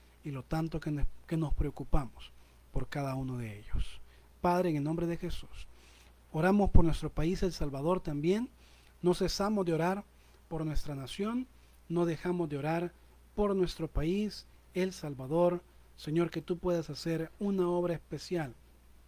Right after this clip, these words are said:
en cada uno de ellos. Padre, que podamos unirnos en esta situación tan devastadora que ha sido la pandemia y también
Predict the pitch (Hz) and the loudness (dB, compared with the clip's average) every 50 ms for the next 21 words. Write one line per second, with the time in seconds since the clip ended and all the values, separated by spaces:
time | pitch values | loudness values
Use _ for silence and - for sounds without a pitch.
0 | - - - - - 165 156 - - 160 160 156 156 156 160 151 147 139 131 123 | -20 -20 -14 -8 -6 -4 -4 -2 -2 -2 0 0 -2 -2 -2 -4 -4 -6 -8 -8
1 | 117 113 107 101 104 - - - - - - - - - - - - 165 156 160 | -10 -10 -12 -14 -14 -16 -16 -18 -20 -20 -20 -20 -20 -20 -18 -6 -4 -2 -2 0
2 | 170 165 160 - 151 - - 135 135 143 156 160 165 165 170 165 - - - - | -2 -2 -4 -6 -10 -12 -10 -8 -6 -6 -4 -4 -4 -4 -4 -6 -6 -12 -18 -20
3 | - - - - - 143 143 165 185 190 196 202 202 196 190 185 - - - - | -20 -20 -18 -12 -8 -4 -2 0 0 0 0 0 -2 -2 -2 -4 -8 -14 -18 -20
4 | - - - - - - 143 147 156 160 170 - - 180 - 170 151 - 139 123 | -20 -20 -20 -20 -14 -8 -6 -4 -4 -2 -4 -4 -4 -6 -6 -6 -8 -8 -10 -12
5 | - - 170 170 175 175 170 160 - - 175 180 185 180 170 160 147 135 - - | -8 -4 -2 -2 0 -2 -2 -4 -4 -4 -4 -2 -2 -2 -2 -4 -4 -8 -8 -8
6 | 147 147 170 185 185 180 180 - 160 151 - - 180 180 175 170 175 165 - - | -6 -2 -2 -2 -2 -2 -4 -6 -8 -8 -6 -4 -2 0 0 0 0 -2 -6 -12
7 | - - - - - - 147 143 - 135 131 131 135 170 196 220 247 254 269 277 | -20 -20 -20 -16 -10 -8 -8 -6 -6 -8 -8 -4 -2 0 0 2 0 0 -2 -4
8 | - - - - - - - - - - - - - - - - - - 208 196 | -8 -16 -20 -20 -20 -20 -20 -20 -20 -20 -20 -20 -20 -20 -20 -20 -10 -8 -8 -4
9 | - 175 151 147 143 156 165 165 165 160 | -2 -2 -2 0 0 0 0 0 -2 -4